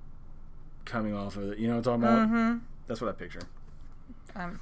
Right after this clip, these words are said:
Speaker 2: I'm
Speaker 1: Mister
Speaker 2: happy for
Speaker 1: Fincher,
Speaker 2: you.
Speaker 1: get on it.
Speaker 2: <laughs>
Speaker 1: Get on that shit.
Speaker 2: Well, of course, faced with this finding, uh, arrangements were made with the Saint Louis police.
Speaker 1: I wonder if they're like, as soon as they found it with the cop on the scene, was like,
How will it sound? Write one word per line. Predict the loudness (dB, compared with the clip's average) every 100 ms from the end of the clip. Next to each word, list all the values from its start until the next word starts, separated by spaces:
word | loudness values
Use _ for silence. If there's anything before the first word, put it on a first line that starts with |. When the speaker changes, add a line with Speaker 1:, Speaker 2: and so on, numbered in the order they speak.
| -8 -10 -2
Speaker 2:
I'm | 4
Speaker 1:
Mister | 6
Speaker 2:
happy | 6
for | 10
Speaker 1:
Fincher, | 8 10 8
Speaker 2:
you. | 12
Speaker 1:
get | 12
on | 12 10
it. | 6 -6 -14 -14 -6
Speaker 2:
<laughs> | -6 -4 -8 -4 -4 -4 -6 -6 -10 -10 -10 -12 -12 -12
Speaker 1:
Get | -8
on | -6
that | -6 -6
shit. | -8 -8 -8 -8 -8 -8 -10 -10 -10 -12 -10 -10 -10 -12 -12 2
Speaker 2:
Well, | 8 10 10
of | 8
course, | 12 12 10 4 2
faced | 8 8 8 4
with | 6 6 6
this | 6 6 4
finding, | 4 4 4 2 2 0 -4 -12 -12 -14 -12 -14 8
uh, | 12 12
arrangements | 12 8 8 4 4 2
were | 4 4
made | 6 6 6 2
with | 4 2 2
the | 2
Saint | 4 2
Louis | 4 4 4
police. | 0 0 0 0 -2 -2 -6 -8 0
Speaker 1:
I | 2
wonder | 2 4 4
if | 4 2
they're | 4 6
like, | 6 4 4
as | 0
soon | 2
as |
they | 2
found | 2 2 2
it | 2 0
with | 0
the |
cop | 2 2 4
on | 2
the | 0
scene, | -2
was | 0
like, | -2